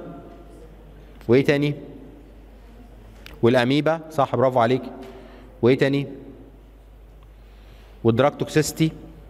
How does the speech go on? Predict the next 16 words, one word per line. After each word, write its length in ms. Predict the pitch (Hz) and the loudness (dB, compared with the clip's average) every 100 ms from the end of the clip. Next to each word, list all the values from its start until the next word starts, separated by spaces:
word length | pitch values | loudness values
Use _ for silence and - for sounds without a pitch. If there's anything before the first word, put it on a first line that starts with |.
| - - | -12 0
ممكن 260 | 135 139 123 | 0 2 2
تعمل 240 | 113 131 | 2 2
لي 100 | 131 | 2
سودو، 340 | 123 165 147 | 0 0 0
كل 220 | - 180 170 | 2 2 2
حاجه 200 | 156 165 | 0 -4
دي 100 | 156 | -4
اسمها 200 | 151 143 | 0 2
ايه؟ 180 | 156 156 - - - | 2 -2 -10 -20 -20
سودو 480 | - 175 190 196 254 - - - | -2 2 4 4 2 0 -2 -2
dendritic. 580 | 131 131 131 131 - - - - - - | 0 2 2 0 -4 -14 -18 -20 -20 -4
السودو 420 | 107 101 - 180 180 | 0 0 2 2 4
دندريتك 640 | 147 139 160 - 233 - | 4 4 4 2 0 0
الديفرنشال 560 | 127 120 156 175 160 | 0 2 2 2 2
دايجنوز 280 | 123 127 156 | 2 2 0
بتاعها 440 | 131 135 - 110 | 0 0 0 -4